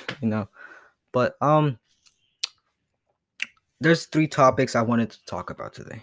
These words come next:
and they are very interesting topics, and I feel like these topics are, they're not, the people don't really pay attention to these topics,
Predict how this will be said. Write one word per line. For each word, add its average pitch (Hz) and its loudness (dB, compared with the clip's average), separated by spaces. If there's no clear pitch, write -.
and 117 2
they 131 2
are 127 4
very 131 6
interesting 143 2
topics, - -6
and 117 0
I 117 -2
feel - -2
like 139 2
these 123 -6
topics - -2
are, 101 0
they're 147 2
not, 160 4
the 139 2
people 175 2
don't 180 6
really 160 2
pay 143 -2
attention 135 -4
to - -8
these - -14
topics, - -14